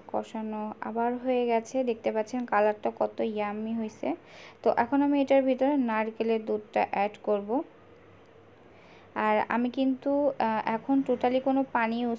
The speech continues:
করব না। এখন আমি নারকেলের দুধটা দিয়ে পুরো হাঁসটা রান্না করব। আসলে আমার কষানোর সময়ই, আহ, মাংসটা প্রায়, আহ, সিদ্ধ হয়ে গেছে, এজন্য আমার extra কোনো পানি অ্যাড করা লাগবে না। নারকেলের দুধটা দিয়ে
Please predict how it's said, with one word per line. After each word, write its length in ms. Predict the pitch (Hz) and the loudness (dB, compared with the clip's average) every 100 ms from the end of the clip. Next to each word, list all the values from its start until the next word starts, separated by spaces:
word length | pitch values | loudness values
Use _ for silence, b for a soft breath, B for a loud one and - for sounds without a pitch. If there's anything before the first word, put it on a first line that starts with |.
| - | -2
করব 240 | 220 214 233 | -2 0 -2
না। 100 | 339 | -2
এখন 260 | 277 233 | -2 -4
আমি 180 | 226 226 | -2 -2
নারকেলের 560 | 220 208 208 214 214 214 | -4 -4 -4 -2 -2 -4
দুধটা 340 | 214 - 220 | -8 -2 -2
দিয়ে 220 | 208 269 | 0 -2
পুরো 460 | 277 220 208 208 208 | 0 2 2 0 -4
হাঁসটা 360 | 214 208 - 220 | -6 -8 -4 -2
রান্না 340 | 208 196 202 | -2 -2 -6
করব। 360 | 208 208 202 226 B B B - | -4 -6 -4 -6 B B B -4
আসলে 340 | 226 233 254 254 | -2 0 2 4
আমার 320 | 247 233 233 | 4 2 0
কষানোর 720 | 233 214 214 240 240 247 247 247 | 2 2 2 -2 0 0 0 -2
সময়ই, 600 | - 240 233 247 262 254 | -2 0 0 0 -2 -2
আহ, 420 | 214 208 208 202 | -2 -2 -2 -4
মাংসটা 540 | 208 208 214 220 220 | -6 -6 -6 -6 -4
প্রায়, 380 | 220 214 208 208 208 B B - | -2 0 0 -4 -12 B B -4
আহ, 180 | 208 214 | 0 0
সিদ্ধ 400 | 220 240 214 226 | -2 -4 0 2
হয়ে 320 | 254 254 254 | 2 4 4
গেছে, 400 | 226 208 - 285 427 - - | 2 0 -2 -4 -4 -12 -10
এজন্য 400 | 220 214 220 220 | -8 -4 -4 -4
আমার 260 | 208 208 - | -4 -4 -4
extra 360 | 220 - 240 | -6 -6 -8
কোনো 240 | 233 240 233 | -6 -6 -4
পানি 400 | 220 208 214 208 - | -4 -2 -4 -6 -4
অ্যাড 180 | 208 214 - | -4 -4 -2
করা 220 | 226 214 | 0 2
লাগবে 340 | 208 196 196 202 | 0 -2 -4 -6
না। 160 | 233 - B B B - | -6 -8 B B B -8
নারকেলের 460 | 226 214 208 220 220 | -2 -2 -2 -4 -2
দুধটা 320 | 214 208 226 | -4 -2 -2
দিয়ে 300 | 226 233 330 | 0 -2 -4